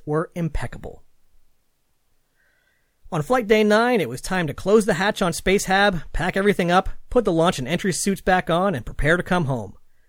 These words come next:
In what is practically a tradition at this point, the weather in Florida resulted in one extra trip around the world, but I'm sure that nobody was complaining. Least of all Charlie Bolden, who had decided before the flight that this would be his final mission.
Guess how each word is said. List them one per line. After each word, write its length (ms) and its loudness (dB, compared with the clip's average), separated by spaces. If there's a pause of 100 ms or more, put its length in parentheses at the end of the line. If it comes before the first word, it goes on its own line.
(400)
In 160 -2
what 120 6
is 140 6
practically 460 0
a 40 0
tradition 400 2
at 100 -4
this 140 -10
point, 380 -6
the 100 -10
weather 300 4
in 80 -2
Florida 440 -2
resulted 460 -2
in 200 -6
one 300 -2
extra 300 -8
trip 240 0
around 320 -2
the 80 2
world, 360 2 (280)
but 240 0 (140)
I'm 100 -4
sure 200 4
that 120 2
nobody 260 0
was 140 -8
complaining. 520 -6 (640)
Least 280 -2
of 80 0
all 140 2
Charlie 320 -2
Bolden, 400 4
who 180 -6
had 100 6
decided 460 2
before 420 0
the 120 2
flight 340 -2
that 140 -8
this 120 -4
would 120 -2
be 80 -2
his 240 -2
final 320 -8
mission. 380 -4